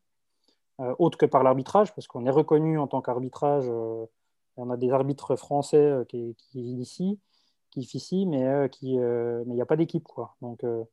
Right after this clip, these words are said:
donc voilà, moi, je me, je me dirais plutôt ça, voilà. Je dirais vraiment qu'il arrive à avoir une équipe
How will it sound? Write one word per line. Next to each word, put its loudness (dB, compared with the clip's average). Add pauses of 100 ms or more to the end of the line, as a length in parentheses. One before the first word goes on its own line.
(540)
donc -4
voilà, 6
moi, 6
je 2
me, 8
je 6
me 6
dirais 8
plutôt 4
ça, -2
voilà. -4 (180)
Je -14
dirais 6
vraiment 6
qu'il 0
arrive 6
à 10
avoir 8
une 2
équipe 0